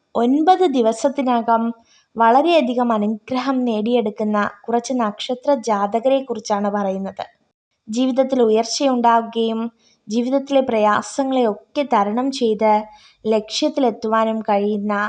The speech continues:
ആ ഏഴ് നക്ഷത്ര ജാതകർ. ഈ ഏഴ് നക്ഷത്ര ജാതകർക്കും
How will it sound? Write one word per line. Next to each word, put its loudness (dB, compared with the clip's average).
ആ -2
ഏഴ് 2
നക്ഷത്ര -6
ജാതകർ. -6
ഈ 4
ഏഴ് 6
നക്ഷത്ര 0
ജാതകർക്കും 2